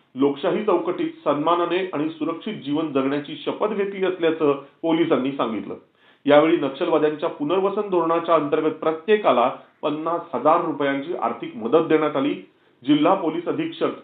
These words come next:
यादव यांनी सांगितलं की नक्षलवाद्यांनी हिंसा सोडून मुख्य प्रवाहात येण्यासाठी सरकारचं धोरण प्रोत्साहन देत आहे. नक्षलवाद्यांनी हिंसक विचारसरणी सोडून मुख्य प्रवाहात यावं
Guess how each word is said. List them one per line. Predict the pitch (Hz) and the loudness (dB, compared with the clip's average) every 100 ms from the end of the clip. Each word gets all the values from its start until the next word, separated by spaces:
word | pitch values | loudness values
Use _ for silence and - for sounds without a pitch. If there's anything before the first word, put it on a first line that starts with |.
| _ _ | _ _
यादव | 123 131 160 156 117 - | 4 4 6 4 4 -2
यांनी | 127 131 143 | -2 -2 -2
सांगितलं | 143 143 170 143 110 | -4 -4 -6 -4 -4
की | - _ - 143 | -6 _ -8 -4
नक्षलवाद्यांनी | 127 123 202 190 175 160 170 | -4 -2 -2 2 2 2 -2
हिंसा | 135 139 139 202 | -2 -2 0 -2
सोडून | 190 175 170 | 0 -4 -4
मुख्य | 170 180 | -6 -4
प्रवाहात | - 151 147 156 | 0 2 2 0
येण्यासाठी | 131 123 135 135 135 170 117 - - - | -2 -2 -2 -2 -4 0 -2 -2 -14 -4
सरकारचं | 143 180 170 165 175 | -2 0 -2 0 -2
धोरण | 135 131 147 | 2 2 0
प्रोत्साहन | 147 120 - 135 127 | -2 -6 0 2 4
देत | 113 104 | 2 0
आहे. | 101 101 - _ - | -2 -4 -12 _ -10
नक्षलवाद्यांनी | 139 - 156 151 147 147 165 185 - _ 160 | -10 -4 2 4 4 0 -4 -6 -12 _ -4
हिंसक | 160 170 190 | -2 -2 -4
विचारसरणी | 165 170 170 160 165 170 | -4 0 0 0 -4 -4
सोडून | - 196 190 147 117 - _ | -2 2 4 2 -2 -12 _
मुख्य | 170 190 226 | -8 0 0
प्रवाहात | 214 175 160 156 120 | 2 4 4 4 2
यावं | 147 156 120 | 2 4 2